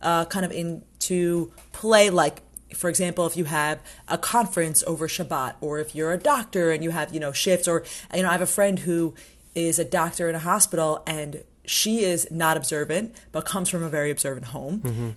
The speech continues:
Speaker 1: And she has had patients who are very observant, and she's heard, you know, doctors and nurses making fun of those patients.
Speaker 2: Hmm.
Speaker 1: And she's, you know, she does, she doesn't live the same lifestyle. These are, you know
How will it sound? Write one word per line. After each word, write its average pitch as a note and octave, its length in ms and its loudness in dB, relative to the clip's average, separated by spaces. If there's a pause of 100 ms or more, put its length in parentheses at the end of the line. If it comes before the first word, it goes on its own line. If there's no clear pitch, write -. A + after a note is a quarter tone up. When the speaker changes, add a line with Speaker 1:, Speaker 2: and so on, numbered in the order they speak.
Speaker 1:
And D#3 400 -4 (400)
she F3+ 640 2 (160)
has F3+ 180 -2
had D#3 200 -2
patients G#3+ 520 0
who F3+ 100 -2
are D#3+ 60 0
very D#3+ 260 0
observant, E3 540 -2 (400)
and F#3 180 0
she's F#3+ 260 0
heard, A#3 460 2 (120)
you F#3+ 80 -2
know, F3 120 -2
doctors F#3 480 2
and A#3+ 100 0
nurses B3+ 320 -2
making F3 300 0
fun D#3+ 220 -2
of D3+ 100 -8
those C#3+ 200 -2
patients. - 640 0 (120)
Speaker 2:
Hmm. A2 180 -2
Speaker 1:
And D#3 240 -4
she's, G#3+ 600 2 (140)
you F3+ 120 0
know, D#3+ 220 -2 (120)
she - 160 -2
does, A#3 240 0
she F#3 120 2
doesn't G#3+ 300 0
live F3+ 180 4
the F3 80 0
same E3+ 200 4
lifestyle. F3 400 4
These D#3+ 140 0
are, D#3 120 0
you - 140 -8
know D3+ 140 -6